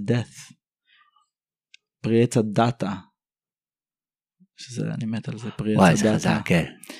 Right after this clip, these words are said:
Speaker 1: וזה ממש זה, עצם הידיעה,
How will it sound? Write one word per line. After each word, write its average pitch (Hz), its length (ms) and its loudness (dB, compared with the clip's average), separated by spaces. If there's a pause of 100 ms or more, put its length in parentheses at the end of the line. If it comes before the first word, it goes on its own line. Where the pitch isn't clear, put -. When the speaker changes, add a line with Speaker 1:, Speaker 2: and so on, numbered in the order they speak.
(260)
Speaker 1:
וזה 113 240 2
ממש 113 360 6
זה, 107 420 4
עצם 127 420 2
הידיעה, 107 840 2